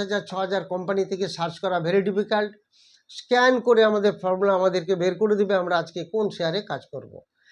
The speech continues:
সেই স্টক সিলেকশন ফর্মুলা, সেগুলি সব ক্লাসে দেখানো হয়। তাছাড়া এবং সেই ফর্মুলাগুলি লাইভ মার্কেটে কীরকম কাজ করছে, সেগুলো দেখানো হয়। এরকম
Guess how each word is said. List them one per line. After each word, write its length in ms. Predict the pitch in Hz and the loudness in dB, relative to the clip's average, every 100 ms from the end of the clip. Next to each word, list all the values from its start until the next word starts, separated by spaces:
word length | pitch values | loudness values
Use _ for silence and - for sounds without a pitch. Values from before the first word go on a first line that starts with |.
| _ _ | _ _
সেই 280 | - 226 247 240 - | 0 4 4 0 -8
স্টক 260 | - 262 262 - | 0 0 0 -2
সিলেকশন 380 | 202 175 185 165 | -2 -2 -4 -8
ফর্মুলা, 380 | 156 160 175 220 311 _ _ _ | -8 -6 -2 -2 -2 _ _ _
সেগুলি 260 | - 190 196 | -6 -4 -4
সব 180 | 170 175 - | -4 -6 -4
ক্লাসে 320 | 160 160 226 233 - 156 | -4 -2 -6 -6 -8 -6
দেখানো 300 | 147 147 120 | -4 -6 -8
হয়। 140 | 104 - _ _ _ _ _ _ _ - | -12 -20 _ _ _ _ _ _ _ -4
তাছাড়া 440 | 170 185 202 220 214 214 _ - | -2 0 2 2 2 -2 _ -12
এবং 160 | 170 180 170 | -8 -8 -2
সেই 160 | 233 262 | 0 0
ফর্মুলাগুলি 500 | 190 185 196 190 196 190 160 | -2 0 2 2 2 2 4
লাইভ 160 | 196 | 2
মার্কেটে 380 | 233 226 202 196 180 | 2 0 0 -4 -4
কীরকম 260 | 180 185 | -4 -4
কাজ 180 | 175 170 165 | -2 -4 -4
করছে, 280 | 180 165 175 165 165 _ _ - | -10 -8 -10 -10 -14 _ _ -12
সেগুলো 280 | 160 151 170 | -8 -2 0
দেখানো 360 | 190 151 127 113 101 | 0 -2 -8 -12 -14
হয়। 140 | 95 _ _ _ _ _ | -18 _ _ _ _ _
এরকম 300 | 170 202 226 | -2 2 2